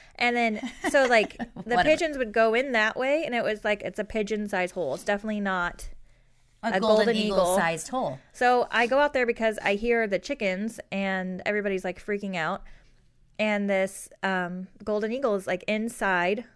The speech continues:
Speaker 1: holding, like, it's, like, its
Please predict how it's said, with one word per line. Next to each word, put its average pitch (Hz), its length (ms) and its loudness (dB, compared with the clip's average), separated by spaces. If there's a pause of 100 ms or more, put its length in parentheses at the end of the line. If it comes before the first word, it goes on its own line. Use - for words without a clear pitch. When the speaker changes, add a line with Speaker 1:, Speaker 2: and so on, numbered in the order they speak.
(400)
Speaker 1:
holding, 240 580 -4 (540)
like, 190 320 -2 (580)
it's, - 280 -8 (120)
like, 208 160 2
its - 280 -2